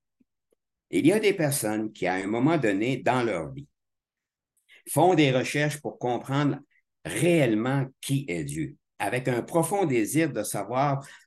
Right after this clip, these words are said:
où se trouve la vérité concernant l'existence de l'homme et le lien qui l'unit ou qui doit l'unir à Dieu. Certaines personnes, après un peu de temps,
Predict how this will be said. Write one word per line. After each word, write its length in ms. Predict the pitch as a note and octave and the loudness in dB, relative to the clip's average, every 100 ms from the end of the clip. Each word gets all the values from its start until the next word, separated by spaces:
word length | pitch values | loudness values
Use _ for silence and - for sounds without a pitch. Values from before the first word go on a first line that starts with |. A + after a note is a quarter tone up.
| _ | _
où 200 | F#3 G3 | 2 2
se 160 | - C#3 | 0 0
trouve 440 | C3+ D3+ F3 F#3 | 0 4 6 6
la 200 | C3 A2+ | 4 4
vérité 560 | C3 D#3+ B2+ - D3+ D#3 | 4 4 2 -2 -4 -2
concernant 640 | C#3+ B2 A#2+ A#2+ B2 D3 | -2 -2 -2 -2 -2 0
l'existence 1120 | G#2+ A#2+ F#3+ G#3 C#3+ D#3 C#3+ - D3 D#3 B2 F2+ | 0 0 -2 -2 -2 0 -2 -4 -2 0 -2 -2
de 80 | G2 | -2
l'homme 420 | G2+ B2 C#3 C3+ - - - | -2 0 0 0 -8 -8 4
et 160 | D3+ | 6
le 140 | D3+ C#3+ | 6 6
lien 340 | C#3 D#3+ G3+ F#3+ | 4 2 -2 -6
qui 180 | - C3 | -2 -2
l'unit 680 | B2 E3+ F#3 C3+ B2+ D3 - | 0 -2 0 2 2 0 -2
ou 220 | B2+ B2 | -6 -6
qui 200 | - A#2+ | -10 -10
doit 340 | A#2+ C3 G#3 G3+ | -4 -2 0 0
l'unir 640 | C3 A#2+ A2+ A#2+ A#2 F2 - | -2 -4 -4 -4 -6 -6 -10
à 120 | - C#2+ | -12 -10
Dieu. 380 | C#2+ D2 C#3 - _ _ _ _ _ _ - | -8 -8 -8 -12 _ _ _ _ _ _ 2
Certaines 500 | - D3 - D#3 C3+ | 2 4 4 4 4
personnes, 380 | A#2+ F3+ A3 | 0 -2 -4
après 340 | A#2+ - A#2 - | -6 -6 -6 -2
un 180 | G#2+ G2+ | 0 0
peu 200 | - B2 | 0 -2
de 120 | G2+ | -2
temps, 320 | F#2 - D3+ | -2 -2 -4